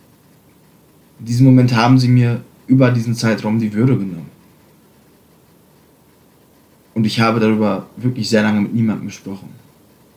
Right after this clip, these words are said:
Mit dem Freund, mit dem ich an dem Abend dort essen war, zu dem habe ich heute keinen Kontakt mehr. Da ich ihn dann auch mit diesem Abend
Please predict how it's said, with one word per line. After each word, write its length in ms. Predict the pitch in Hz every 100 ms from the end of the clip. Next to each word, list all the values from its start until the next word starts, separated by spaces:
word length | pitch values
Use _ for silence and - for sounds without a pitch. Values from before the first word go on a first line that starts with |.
| _ _ _ _ _ _ _ _ _ _ _ _ _ -
Mit 160 | 113 113
dem 80 |
Freund, 340 | 110 131 147 117
mit 140 | 101
dem 140 | 113 110
ich 100 | 101
an 100 | 101
dem 160 | 101
Abend 260 | 98 101 101
dort 140 | 98
essen 340 | 95 120 120 101
war, 280 | 95 101 107 _ _ _ _ _ _ _ _ _ _ _
zu 100 | - 101
dem 120 | 104
habe 120 | 104
ich 80 | 107
heute 160 | 104
keinen 160 | - 95
Kontakt 360 | - - - -
mehr. 140 | - - _ _ _ _ _ _ _ _ _ _ _ _ _ _ _ _
Da 160 | 104 98
ich 300 | 104 - - _ _ _ _ _ _ _ _
ihn 220 | 131 127
dann 140 | 117 104
auch 200 | 101 107
mit 120 | 101
diesem 220 | 104 98
Abend 540 | 98 101 101 98 -